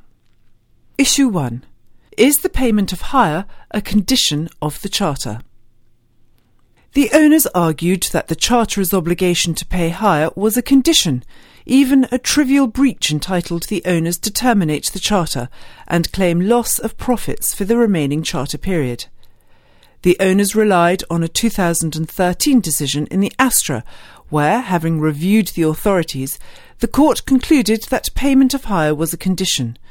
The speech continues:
i e, a single missed hire instalment entitled the owners to withdraw the vessel and claim loss of profit for the remaining charter period.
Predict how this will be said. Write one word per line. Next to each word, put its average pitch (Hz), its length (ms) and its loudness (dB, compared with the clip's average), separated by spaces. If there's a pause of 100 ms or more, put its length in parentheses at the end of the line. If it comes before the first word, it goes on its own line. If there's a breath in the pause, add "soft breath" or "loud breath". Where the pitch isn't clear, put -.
(420 soft breath)
i 160 220 0
e, 160 280 -8 (320 soft breath)
a - 60 -2
single 247 440 4
missed 220 360 2
hire 247 340 2
instalment 151 640 -6
entitled 170 720 -4
the 175 180 -6
owners 165 340 -2
to - 120 -8
withdraw 233 540 0
the 165 60 0
vessel 143 460 -4 (300 soft breath)
and 247 220 0
claim 214 320 2
loss 190 240 -2
of - 120 -8
profit - 420 -4
for - 140 -8
the 214 120 2
remaining 156 440 0
charter 147 360 -6
period. 143 480 -4